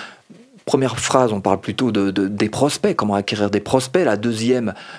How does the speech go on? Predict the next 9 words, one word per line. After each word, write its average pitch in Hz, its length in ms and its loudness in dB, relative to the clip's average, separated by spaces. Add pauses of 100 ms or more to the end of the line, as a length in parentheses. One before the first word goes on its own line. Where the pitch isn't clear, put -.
euh, 107 260 2
comment 117 420 -2
acquérir 110 500 0 (120)
des 113 380 -2
clients. 190 600 0
Et 123 120 0
la 107 100 -4
troisième, 131 320 -2
comment 120 320 -2